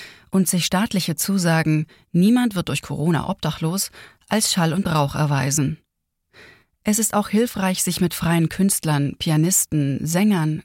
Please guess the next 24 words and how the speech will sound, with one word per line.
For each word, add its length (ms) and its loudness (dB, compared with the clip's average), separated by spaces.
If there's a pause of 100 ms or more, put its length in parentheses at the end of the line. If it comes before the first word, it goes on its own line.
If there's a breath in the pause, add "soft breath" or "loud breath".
Kleinbühnenbetreibern 1200 0 (460 loud breath)
oder 280 4
wem 180 2
auch 160 -2
immer 260 2
zu 160 -4
unterhalten. 640 -2 (680 loud breath)
Was 200 0
hier 240 2
an 100 0
Existenzen 680 0
und 160 0
Leben 300 0
zerstört 600 -4
wurde, 320 -4 (400 loud breath)
ist 180 -2
eigentlich 480 0
unfassbar. 800 -4 (600 loud breath)
Wie 220 2
viele 240 2
Leben 480 2
dadurch 300 -2
gerettet 500 -4
wurden, 360 -4